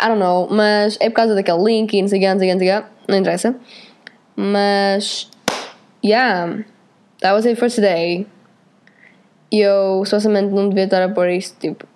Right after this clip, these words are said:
não, não há ninguém que me vai impedir, mas eu vou pôr às quartas, I don't know, eu vou pôr à segunda ou à quarta, quando me apetecer, sabem? You know, qu-, when I'm, when I'm, like, inspired,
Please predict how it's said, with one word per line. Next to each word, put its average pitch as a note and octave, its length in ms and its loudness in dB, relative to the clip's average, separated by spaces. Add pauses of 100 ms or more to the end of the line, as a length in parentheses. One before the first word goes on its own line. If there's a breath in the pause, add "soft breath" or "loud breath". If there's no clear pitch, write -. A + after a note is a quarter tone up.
não, E3 500 -4
não F3+ 340 -2
há F3 60 0
ninguém F3 260 -2
que F3+ 80 -6
me F3+ 60 0
vai E3+ 140 -4
impedir, E3 360 -6
mas - 400 -10 (520 loud breath)
eu G3 160 2
vou G3+ 160 0
pôr G3+ 120 2
às G3+ 220 0
quartas, F3+ 760 -2
I - 120 0
don't G#3+ 120 2
know, F3+ 160 2
eu A#3 160 2
vou C4 120 0
pôr A3 520 0 (340)
à G#3 160 2
segunda G#3 300 2
ou G3 40 2
à F#3+ 80 -2
quarta, F3 720 -2
quando F#3+ 260 0
me F#3+ 100 2
apetecer, F3+ 680 -4
sabem? F3 440 -4 (680 loud breath)
You G3+ 140 2
know, F#3+ 200 0
qu-, F#3+ 280 0
when G3+ 120 2
I'm, G3+ 240 0
when G#3 140 2
I'm, G#3 180 0
like, F#3 300 0
inspired, F#3+ 880 0